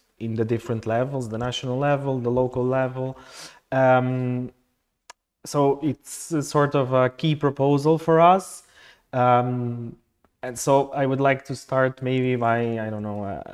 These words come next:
playing a bit devil's advocate, because sometimes, um, citizens' assemblies are, um, talked about as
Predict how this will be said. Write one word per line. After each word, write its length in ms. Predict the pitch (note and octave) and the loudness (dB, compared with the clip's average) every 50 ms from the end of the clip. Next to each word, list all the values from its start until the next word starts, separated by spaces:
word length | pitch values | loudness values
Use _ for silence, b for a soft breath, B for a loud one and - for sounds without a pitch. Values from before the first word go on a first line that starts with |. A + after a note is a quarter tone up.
| - _ _ | -20 _ _
playing 340 | - A#2+ A#2 A#2 A#2 A#2+ A#2 | -4 -2 -2 -2 0 0 0
a 40 | |
bit 360 | A2 A2+ A#2+ A#2 - - - - _ - - - _ _ C3 | 0 0 -2 -4 -4 -10 -20 -20 _ -20 -20 -20 _ _ 0
devil's 400 | B2 B2+ B2 B2 B2 A#2 A2 A#2+ | 2 2 2 2 0 0 2 2
advocate, 540 | A#2 B2+ B2 B2 D3 C#3 - - E3+ D#3+ - | 2 2 2 0 -6 -6 -4 -6 -6 -6 -6
because 240 | C#3 - - B2 - | -8 -8 -8 -8 -8
sometimes, 800 | - - C#3+ C#3 C#3 C#3+ C#3 C#3 C#3 C#3+ C#3+ C#3+ - - - b b b b b b b b _ - | -6 -6 -6 -4 -2 0 0 0 2 0 0 -2 -4 -10 -16 b b b b b b b b _ 0
um, 840 | B2+ A#2+ B2 B2 A#2+ A#2+ A#2+ A#2+ A#2+ A#2+ A#2+ B2 A#2+ A#2+ A#2+ A#2+ A#2+ - _ _ _ _ _ _ _ _ _ _ | 2 2 4 4 2 2 0 -2 -4 -4 -4 -4 -6 -6 -8 -10 -14 -18 _ _ _ _ _ _ _ _ _ _
citizens' 600 | - - - C#3 C3 C#3+ C3+ B2+ C3 B2 B2+ B2 | -18 -6 -6 -4 -4 -4 -4 -2 -2 -2 -2 -2
assemblies 560 | B2 A#2+ - - C#3+ D3 D3+ D3 D3 C#3 B2+ B2 | -4 -6 -4 -4 -2 -2 -2 0 -2 -2 0 0
are, 460 | A#2 A#2 A#2 A2+ A2 A2+ - - - - | 2 2 2 2 2 0 -2 -6 -10 -12
um, 480 | - A#2 A2 G#2 G#2+ G2+ G#2+ G#2+ G#2 - - _ - | -10 -8 -6 -6 -6 -6 -8 -10 -10 -12 -14 _ -2
talked 280 | - B2+ B2 - - - | 0 0 0 0 -2 -2
about 540 | A#2 A#2+ A#2+ B2+ B2+ C3 B2+ C3 - - - | 2 4 6 8 8 6 6 2 -4 -10 -6
as 460 | C3 A#2+ A#2 A2 A2 - - - - | -6 -4 -4 -6 -8 -12 -16 -20 -20